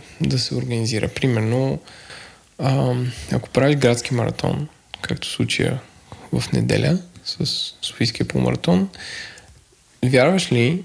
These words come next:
че ние наехме всички огради на Екотой? Всички. Фирма Екотой, която е нещо като монополист за това да предлага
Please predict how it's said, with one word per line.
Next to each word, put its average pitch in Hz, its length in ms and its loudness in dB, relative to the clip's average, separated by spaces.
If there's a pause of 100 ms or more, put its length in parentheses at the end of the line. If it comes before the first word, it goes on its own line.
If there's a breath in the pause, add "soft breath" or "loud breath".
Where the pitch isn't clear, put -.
че - 120 0
ние 143 180 4
наехме 143 500 4
всички - 580 -2
огради 110 400 2
на 110 100 -2
Екотой? - 380 -8 (640)
Всички. - 640 -4 (120)
Фирма 151 300 4
Екотой, 113 360 2
която 113 300 0
е - 20 4
нещо 110 220 0
като - 220 -4
монополист 113 640 0 (120)
за 139 140 -2
това - 160 -2
да 113 80 0
предлага 113 540 0